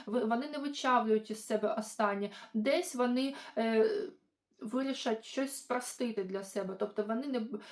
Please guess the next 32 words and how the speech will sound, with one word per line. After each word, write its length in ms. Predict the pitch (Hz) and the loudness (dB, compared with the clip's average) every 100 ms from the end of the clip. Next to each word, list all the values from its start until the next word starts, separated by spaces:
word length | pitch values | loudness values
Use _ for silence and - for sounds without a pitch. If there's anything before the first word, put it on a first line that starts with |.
| - | 2
е, 120 | 214 | 4
в 120 | 214 - | 4 2
чомусь 420 | 285 285 240 - | 0 2 0 2
не 140 | 240 | 2
будуть, 400 | 214 247 208 202 | 2 2 2 0
наприклад, 640 | 208 202 214 220 208 190 208 | 0 0 0 2 2 0 -2
е, 120 | 185 - - | -4 -6 -2
ем, 380 | 208 202 190 - - - 208 - - - - - - - - _ _ _ _ - | 0 0 -2 -6 -10 -14 -14 -14 -14 -14 -16 -18 -18 -20 -20 _ _ _ _ -8
доводити 800 | 202 190 240 254 277 214 - 214 | -2 4 4 6 4 4 2 0
все 320 | - - 226 | 0 -2 2
до 140 | 247 | 4
фанатизму 880 | 254 240 233 233 339 370 294 208 196 - | 4 4 2 0 4 4 4 2 0 -4
через 340 | - 254 233 - | 0 0 0 0
те, 160 | 320 | -2
що 180 | 320 269 | 0 -2
у 40 | |
них 200 | 277 294 | -2 -4
є 280 | 220 269 311 | -4 -2 -2
іще 280 | 247 - 262 | -4 -4 -4
щось 380 | 254 247 247 220 | -2 2 2 0
в 40 | |
житті 320 | 214 220 - 254 | -6 -6 -6 -6
цікаве. 560 | - 240 226 190 180 - - - | -6 0 2 2 0 -12 -6 6
Так, 280 | 320 277 214 | 6 6 2
вони, 260 | 226 311 | 0 0
можливо, 460 | 269 233 254 262 214 | -2 0 0 0 0
будуть 280 | 247 233 220 | 0 -2 0
не 80 | |
такі 300 | 214 214 277 | 0 0 0
скрупульозні 720 | 285 - 240 - 220 220 208 185 | -4 -4 -6 0 4 4 2 -4
в 80 | |
роботі, 420 | 190 185 185 185 | -4 -4 -6 -6